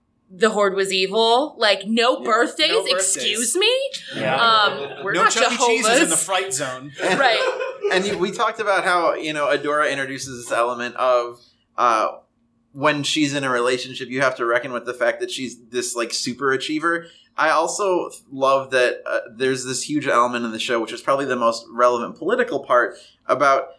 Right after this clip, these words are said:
Speaker 2: can you and how do you keep relationships with people on the other side,
Speaker 1: Yeah.
Speaker 2: especially if they're not complicit. Like, if they're not,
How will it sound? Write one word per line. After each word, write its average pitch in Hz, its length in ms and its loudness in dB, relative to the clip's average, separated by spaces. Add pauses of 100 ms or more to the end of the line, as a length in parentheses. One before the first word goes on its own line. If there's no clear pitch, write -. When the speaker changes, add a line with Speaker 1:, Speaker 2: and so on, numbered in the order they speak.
(140)
Speaker 2:
can 185 380 -2
you 127 300 2
and 123 140 0
how 160 240 2
do 170 60 -4
you 135 400 -4 (120)
keep 147 240 -6
relationships 123 680 0
with 123 120 -8
people 117 320 -2
on 110 220 2
the 113 120 0
other 104 180 2
side, 104 400 -2
Speaker 1:
Yeah. 170 360 2
Speaker 2:
especially 160 280 0
if 135 80 -6
they're 143 100 -4
not 135 240 -2
complicit. 131 640 -8 (200)
Like, 147 180 0
if 180 120 0
they're 214 100 0
not, 208 400 0